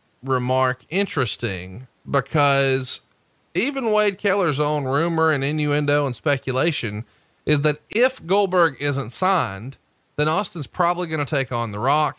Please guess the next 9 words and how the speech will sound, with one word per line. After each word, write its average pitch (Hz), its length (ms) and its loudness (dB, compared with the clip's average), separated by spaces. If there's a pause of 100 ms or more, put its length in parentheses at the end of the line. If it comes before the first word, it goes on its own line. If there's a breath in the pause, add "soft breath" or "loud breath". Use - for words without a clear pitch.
(220)
and 135 160 -2
that 165 220 0
leaves 208 300 -2
Hunter 175 440 2
without 143 300 2
an 143 100 2
obvious 147 480 0
foe. 120 480 0 (720)
So 139 440 2